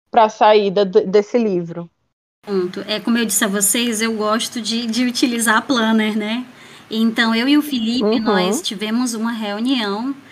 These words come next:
Speaker 2: e aí nós criamos todo um cronograma. Então,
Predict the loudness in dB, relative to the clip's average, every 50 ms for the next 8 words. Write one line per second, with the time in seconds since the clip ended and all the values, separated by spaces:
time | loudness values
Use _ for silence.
0 | -20 -20 -20 -20 _ _ _ _ _ -8 -4 -2 -2 -2 -2 -2 -4 -4 -4 -6
1 | -6 -8 -8 -10 -10 -8 -6 -6 -4 -6 -4 -4 -2 -2 -2 -2 -4 -6 -6 -6
2 | -4 0 4 4 4 4 4 0 -2 0 -2 -2 -2 -2 -4 -4 -2 -2 -2 -2
3 | -4 -4 -6 -8 -10 -10 -10 -8 -8 -8 -8 -10